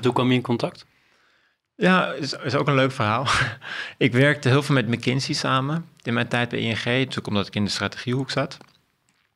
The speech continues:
Speaker 2: En twee, eh, ex-partners van McKinsey, die waren weggegaan bij McKinsey en hadden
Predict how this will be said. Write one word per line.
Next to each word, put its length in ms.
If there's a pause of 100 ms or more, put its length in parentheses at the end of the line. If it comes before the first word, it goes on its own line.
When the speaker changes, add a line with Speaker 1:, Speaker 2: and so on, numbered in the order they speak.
(160)
Speaker 2:
En 160
twee, 540
eh, 300
ex-partners 600
van 160
McKinsey, 560
die 100
waren 260
weggegaan 420
bij 100
McKinsey 500
en 100
hadden 280